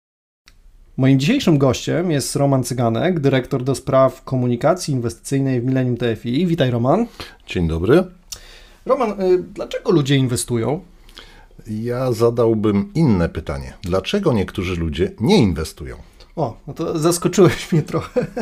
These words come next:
Speaker 1: <laughs> takim, y, odwróconym pytaniem, ale co masz na myśli dokładnie?
Speaker 2: E, jest takie powiedzenie: „Posiadam, więc jestem”.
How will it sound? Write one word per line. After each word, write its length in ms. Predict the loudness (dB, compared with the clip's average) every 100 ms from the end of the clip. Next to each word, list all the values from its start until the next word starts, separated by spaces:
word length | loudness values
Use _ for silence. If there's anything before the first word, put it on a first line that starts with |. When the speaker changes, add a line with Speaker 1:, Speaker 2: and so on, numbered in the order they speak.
| -8
Speaker 1:
<laughs> 340 | -12 -18 -18 -6
takim, 400 | -6 -2 -2 -2 -8 -8 -8
y, 60 | -8
odwróconym 560 | -8 -6 -2 -2 -2
pytaniem, 400 | -4 -4 -6 -4
ale 200 | 0 -2
co 140 | -2 -4
masz 220 | -2 -2
na 60 |
myśli 280 | -4 -4 -8
dokładnie? 400 | -10 -8 -8 -6
Speaker 2:
E, 80 | -10 -8 0 2 4 0 -4 -18 -20 -20 -16
jest 280 | -6 -4 -2
takie 200 | -2 -2
powiedzenie: 720 | -2 2 2 4 2 2 -2 -6 -8
„Posiadam, 720 | -6 -2 0 0 0 0 -4 -4
więc 260 | 0 0 0
jestem”. 340 | -4 -6 -14